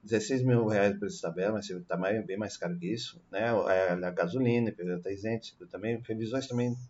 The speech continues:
cara, é tranquilo de fazer. Peça do, de-, desse motor não, não é tão fácil de achar, tá? Mas a quatro ponto um e a dois ponto dois, você acha peça até na farmácia. É,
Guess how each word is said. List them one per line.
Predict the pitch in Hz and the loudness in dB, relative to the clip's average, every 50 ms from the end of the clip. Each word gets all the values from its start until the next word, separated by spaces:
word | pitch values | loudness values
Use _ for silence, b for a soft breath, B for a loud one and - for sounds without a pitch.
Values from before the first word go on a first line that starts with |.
| _ b b b b b b b b - | _ b b b b b b b b 0
cara, | - 107 107 104 | 2 4 6 6
é | 104 98 | 6 6
tranquilo | 101 - 113 113 110 - 107 104 101 | 4 2 0 0 2 2 0 0 0
de | 98 | -4
fazer. | 101 - 123 120 113 104 120 131 139 156 151 - | -4 -2 0 0 0 2 2 2 2 0 -2 2
Peça | - 110 113 110 - - 107 98 | 4 4 4 4 0 -4 -4 -2
do, | 95 101 98 95 92 92 92 87 87 85 85 _ _ _ _ _ _ | 0 0 2 2 2 0 0 -2 -4 -6 -6 _ _ _ _ _ _
de-, | - 104 107 120 131 | -2 4 8 8 8
desse | 131 107 110 135 160 170 - - - | 8 6 4 4 4 4 0 -2 -2
motor | 135 127 123 107 - - _ - 123 131 139 139 139 - - | 2 2 2 2 0 -2 _ 2 4 4 4 4 2 -2 -2
não, | 104 107 117 123 131 127 113 | -2 0 2 0 0 0 0
não | 107 107 113 123 131 123 | 0 0 0 0 0 0
é | 123 | 0
tão | 123 - 123 123 | 0 0 -2 -2
fácil | 123 - 113 113 113 - | 0 2 2 2 2 2
de | 117 123 | -2 -4
achar, | 123 - - - - - _ | -4 -4 -6 -6 -8 -8 _
tá? | - 98 101 | -2 0 2
Mas | 104 98 95 95 | 2 0 2 4
a | 104 98 98 95 B B B B B _ | 4 4 4 4 B B B B B _
quatro | - 131 135 131 - | 6 6 6 6 2
ponto | - 123 113 - - 107 98 | 0 0 0 0 -2 -2 0
um | |
e | 98 95 | 2 2
a | 92 | 2
dois | 90 95 92 | 2 0 -4
ponto | 87 - 95 90 - 90 | -4 -6 -12 -12 -12 -10
dois, | 85 92 98 113 123 135 135 123 - - - - - - - | -4 0 2 2 2 0 -2 -4 -8 -10 -12 -12 -14 -10 -4
você | 101 104 110 110 110 107 87 90 87 92 | -2 0 2 2 2 2 0 -2 -2 -2
acha | 98 101 - - - _ _ | -2 -2 -4 -8 -10 _ _
peça | - 107 117 120 - - _ | 0 0 0 0 -2 -8 _
até | _ 110 | _ -6
na | 110 113 113 | -4 -4 -4
farmácia. | - 120 117 104 95 85 85 87 - - - B B B B B B B B B _ | -2 -2 -2 0 0 -4 -6 -6 -14 -20 -20 B B B B B B B B B _
É, | - 113 | 6 8